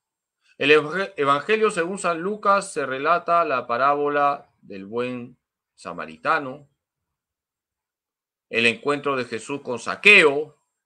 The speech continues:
y las palabras de Jesús al buen ladrón. En el capítulo quince están las tres parábolas de la misericordia. Por eso,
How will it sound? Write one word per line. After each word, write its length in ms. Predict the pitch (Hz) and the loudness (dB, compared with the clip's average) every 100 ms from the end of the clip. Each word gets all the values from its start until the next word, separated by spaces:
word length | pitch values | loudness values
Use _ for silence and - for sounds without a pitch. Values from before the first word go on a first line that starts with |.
| _ _ _ _ | _ _ _ _
y 120 | 127 | 0
las 180 | 123 120 | 0 2
palabras 1000 | 123 139 175 185 180 175 175 165 - - | 4 8 10 12 10 8 6 4 -4 -14
de 140 | 135 | -12
Jesús 480 | 127 120 - 165 151 | -10 -12 -12 -12 -8
al 100 | 117 | -8
buen 220 | 113 131 | -8 -8
ladrón. 560 | 120 92 127 - 101 _ _ _ _ _ _ _ _ _ _ _ _ _ _ _ _ _ _ _ - | -8 -10 -12 -14 -16 _ _ _ _ _ _ _ _ _ _ _ _ _ _ _ _ _ _ _ -8
En 160 | 127 | -4
el 100 | 131 | -2
capítulo 560 | 131 135 170 170 165 147 | 0 -2 -2 0 2 2
quince 380 | 202 247 233 170 | 0 -2 -2 -4
están 460 | 143 175 185 180 | 0 4 4 2
las 260 | 139 127 - | -4 -4 -4
tres 280 | 160 175 - | -6 -6 -4
parábolas 600 | - 131 196 202 120 107 | -2 2 2 2 -2 -4
de 80 | 98 | -6
la 100 | 92 | -8
misericordia. 1120 | 90 - 82 82 - 71 71 - 57 - _ _ _ _ _ _ _ _ _ _ _ _ _ - | -8 -14 -16 -16 -12 -12 -12 -18 -20 -20 _ _ _ _ _ _ _ _ _ _ _ _ _ -16
Por 160 | - 143 | -8 -4
eso, 580 | 190 180 165 160 - | -4 -4 -2 -2 -6